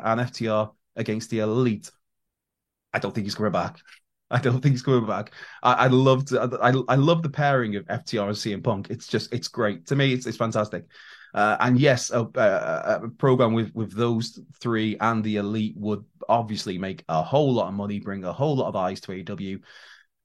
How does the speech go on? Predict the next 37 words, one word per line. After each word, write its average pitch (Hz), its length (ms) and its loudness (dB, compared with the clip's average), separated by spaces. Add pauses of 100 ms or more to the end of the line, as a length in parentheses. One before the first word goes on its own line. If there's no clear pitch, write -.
(180)
uh, 98 500 0
and 98 340 0
sell 107 220 2
a - 20 0
whole 110 140 0
lot 82 120 0
of - 40 -8
pay-per-views. 101 520 0
But 110 240 2
I 104 120 2
just, - 460 -6 (800)
I 113 80 -6
don't 127 320 4
think 127 160 2
it's 123 80 4
gonna 117 220 -2
happen. 87 400 -4
I 113 80 2
think, 165 320 2
I 143 160 4
think 160 160 -2
F 143 120 0
T 131 120 -2
R 123 220 6
are 104 220 2
staying 107 280 -6
with 104 80 -4
A 98 60 -4
E 98 80 -6
W. 110 340 -2
I 90 60 -6
just - 180 -8
think, 95 300 -8 (120)
I 95 280 0
think, 107 400 -4
uh, 107 320 2 (180)
I, 98 80 0